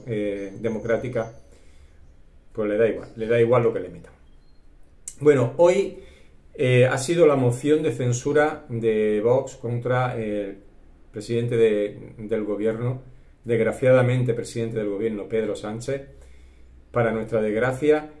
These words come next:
el peor personaje que ha pa-, no el peor presidente, el peor personaje que ha pasado por la historia de este país, el peor, sin duda al-, alguna. Yo no sé cómo lo recordarán, uno dice que el, que el sepulturero, otros que,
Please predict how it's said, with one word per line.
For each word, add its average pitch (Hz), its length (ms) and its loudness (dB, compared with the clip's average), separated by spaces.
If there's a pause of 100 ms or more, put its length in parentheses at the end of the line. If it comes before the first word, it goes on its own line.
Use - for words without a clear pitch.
(760)
el 131 360 6
peor 131 480 6
personaje 123 600 0
que 117 100 2
ha 113 40 0
pa-, 117 180 -4
no 170 200 0
el 160 100 0
peor 135 200 4
presidente, 120 540 0
el 107 140 -4
peor 139 240 4
personaje 131 480 0
que 131 80 -2
ha 120 60 0
pasado 123 380 0
por 110 120 -4
la 98 60 -6
historia 110 260 -4
de 107 80 -2
este 113 160 -8
país, 95 260 -10 (540)
el 120 260 4
peor, 117 420 2
sin 107 260 -10
duda 107 360 -6
al-, 98 460 -8
alguna. 107 480 -10 (400)
Yo 139 140 2
no 147 80 2
sé 147 140 4
cómo 131 180 2
lo 120 120 6
recordarán, 117 680 0
uno 123 120 0
dice 117 240 -4
que 120 60 -8
el, 104 160 -6
que 117 100 -6
el 107 80 -4
sepulturero, 127 800 0
otros 117 320 -2
que, 104 400 -4